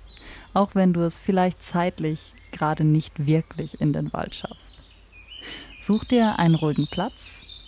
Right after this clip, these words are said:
und setz dich bequem hin, richte deinen Rücken auf und leg die Hände locker auf deine Beine. Die Handflächen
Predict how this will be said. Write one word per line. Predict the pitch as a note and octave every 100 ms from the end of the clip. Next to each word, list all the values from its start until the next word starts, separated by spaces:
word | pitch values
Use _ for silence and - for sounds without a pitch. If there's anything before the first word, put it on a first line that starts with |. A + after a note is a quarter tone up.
| -
und | F#3+
setz | G3 G3+ -
dich | E3+
bequem | D#3+ - D#3+ D#3
hin, | C#3 D#3+ A3+ - - - - - - - -
richte | E3+ - -
deinen | D3+ E3+
Rücken | D#3+ - G3+
auf | D#3+ G3 C#4+ - - - - -
und | G#3+ B3
leg | C4 -
die |
Hände | D#3+ E3+ F3
locker | C#3+ D3 - C3+
auf | -
deine | C3 D3 D3+
Beine. | D3 C#3+ C#3+ F3 - - - - - - - - -
Die | C#3+
Handflächen | D#3 - - G#3+ C4+